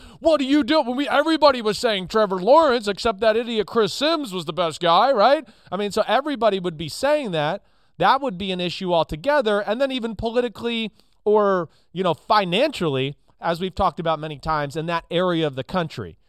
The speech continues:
he is the closest thing to football god as you're gonna get down there right now, you know? Yeah, he doesn't have a chip on his shoulder right now because he's been the king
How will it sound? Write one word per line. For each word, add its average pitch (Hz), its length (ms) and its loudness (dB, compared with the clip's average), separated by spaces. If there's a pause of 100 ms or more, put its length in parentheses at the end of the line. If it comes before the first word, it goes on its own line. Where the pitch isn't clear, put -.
(140)
he 254 200 -4
is 269 120 -4
the 254 80 -4
closest 208 540 0
thing 202 220 -2
to 170 80 -2
football 185 480 2
god 147 320 2
as 143 140 -2
you're 180 120 -2
gonna 170 180 -4
get 220 280 -2
down 127 240 0
there 107 180 -2
right 110 200 -4
now, 101 260 -8 (360)
you 123 80 -12
know? 135 280 -4 (260)
Yeah, 240 180 4
he 180 120 0
doesn't 220 260 0
have 196 160 2
a 156 60 0
chip - 340 -4
on 165 140 0
his 135 120 -4
shoulder 147 380 0
right 139 220 0
now 147 240 -2
because 202 340 -4
he's 214 160 -6
been 226 300 0
the 233 100 -4
king 240 480 -2